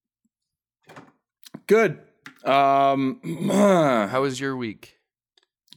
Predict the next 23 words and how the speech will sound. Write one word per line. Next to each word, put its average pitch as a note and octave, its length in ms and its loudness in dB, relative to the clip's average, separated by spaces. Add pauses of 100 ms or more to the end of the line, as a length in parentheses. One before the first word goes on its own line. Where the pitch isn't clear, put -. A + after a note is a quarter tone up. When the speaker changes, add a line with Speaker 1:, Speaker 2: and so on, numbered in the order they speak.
Speaker 1:
Good. F#3+ 300 0 (460)
Speaker 2:
We D3 120 -6
talked, A3 380 -2
like, G3+ 160 -10
not D3 260 -2
that C#3 160 -2
long A2 300 -4
ago. F2+ 240 -12
There's G#2 180 -14
not A#2+ 180 -8
too F3 180 -12
much D3+ 240 -12
to C#3 100 -14
report A2 440 -10
on. F2 360 -16 (400)
Um, F#2 600 -16 (2250)
you G#2 140 -10
know, G#2+ 440 -6
like, G2 320 -12 (240)
everything, E3 720 -6
everything G3 420 -2
that's G3+ 200 -6
happened E3 680 -4